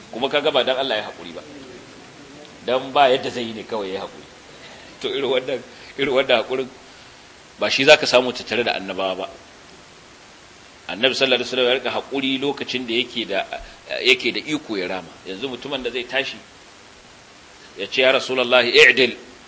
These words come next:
ka yi mana adalci, ka yi mana adalci." Ko ya ji labarin an yi, an yi ra-, ya raba ganima ko fai'i, wani ya zo yana cewa,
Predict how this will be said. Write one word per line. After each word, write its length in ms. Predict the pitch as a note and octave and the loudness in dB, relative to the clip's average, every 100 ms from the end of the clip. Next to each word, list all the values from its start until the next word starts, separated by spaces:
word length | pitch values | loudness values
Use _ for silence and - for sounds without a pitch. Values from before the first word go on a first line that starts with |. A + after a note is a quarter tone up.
| - - - - - | -20 -20 -20 -20 -10
ka 80 | A2 | -4
yi 80 | A#2 | 0
mana 200 | C3+ A#2+ | 0 0
adalci, 460 | G#2 G#2 - - - - - - - - - - - - - - - - - - - - - | -2 -4 -10 -14 -16 -20 -20 -20 -20 -20 -20 -20 -20 -20 -20 -20 -20 -20 -20 -20 -20 -20 -8
ka 60 | B2 | -2
yi 60 | |
mana 180 | C#3+ C#3+ | 2 4
adalci." 440 | A2 G#2+ G2+ - - - - - - - - - - | 4 0 -4 -8 -10 -16 -20 -20 -20 -20 -20 -8 6
Ko 220 | C3+ C#3+ | 8 10
ya 160 | C3+ A2+ | 8 6
ji 160 | B2+ | 2
labarin 500 | C3+ A2+ B2 C3 B2 A2+ | 4 4 6 6 4 -2
an 180 | C3 C3+ | -4 -4
yi, 120 | C3 | -4
an 760 | A2 A#2 - A2 D#2 F2+ C3+ C#3+ | -4 -6 -6 -6 -4 -4 -6 -2
yi 80 | C#3+ | 0
ra-, 160 | C3 | 0
ya 240 | C3+ C#3 C#3 | 6 8 8
raba 320 | D3 B2 G2+ G2+ | 6 2 0 -4
ganima 460 | A2 C3+ C#3 G#2+ - - - - - - - - | -8 -6 -6 -6 -8 -20 -20 -20 -20 -20 -20 -8
ko 140 | A#2+ B2+ | -2 0
fai'i, 340 | C#3 C#3+ B2 | 2 0 0
wani 200 | B2 C3+ | -4 -2
ya 60 | B2 | -4
zo 100 | B2 | -2
yana 200 | B2+ A#2 | -2 -2
cewa, 400 | - A#2 A2+ | -2 0 0